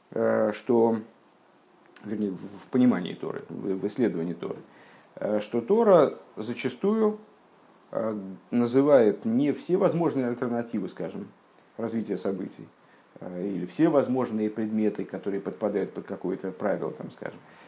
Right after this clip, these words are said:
а называет именно те ва-, варианты развития событий, э, которые наиболее вероятны.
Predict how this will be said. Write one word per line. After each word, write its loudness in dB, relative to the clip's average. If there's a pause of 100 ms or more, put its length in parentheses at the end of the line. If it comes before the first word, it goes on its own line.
(220)
а 6 (120)
называет 2 (840)
именно 4 (340)
те 6
ва-, 4
варианты 2
развития 0
событий, 0 (500)
э, -6
которые 4
наиболее 4
вероятны. 2